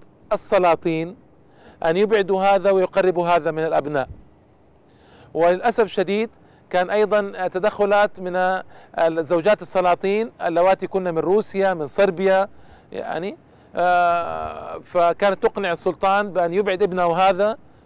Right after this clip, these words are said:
من أم، من أم أخرى، من زوجة أخرى، وأن يأتي بابنه هذا منها. وهذه الدسائس والمحن والفتن كانت تؤدي إلى قلقلة شديدة في الدولة العثمانية،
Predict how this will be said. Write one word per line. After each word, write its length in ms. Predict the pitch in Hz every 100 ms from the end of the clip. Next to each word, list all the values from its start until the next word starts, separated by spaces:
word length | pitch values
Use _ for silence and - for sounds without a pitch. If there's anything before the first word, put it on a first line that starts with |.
| -
من 180 | 170 180
أم، 340 | 196 202 175
من 140 | 165
أم 260 | 160 190 185
أخرى، 320 | 190 - 202
من 100 | 190
زوجة 360 | 147 170 156 185
أخرى، 280 | 185 214 233 - - - -
وأن 160 | 160 175
يأتي 320 | 214 202 196
بابنه 320 | 202 190 185
هذا 260 | 196 196 202
منها. 360 | 208 175 120 - _ _ _ - -
وهذه 340 | - 156 190 190 - 180
الدسائس 640 | 170 156 - 202 202 180
والمحن 420 | 170 170 185 202
والفتن 600 | 180 147 - 190 226 254 - - - - -
كانت 260 | 180 175
تؤدي 300 | 196 208 190
إلى 120 | 180 175
قلقلة 560 | - 240 - 196 190
شديدة 420 | 180 185 233 285
في 80 | 220
الدولة 280 | 170 190 180
العثمانية، 600 | 165 165 165 165 131 95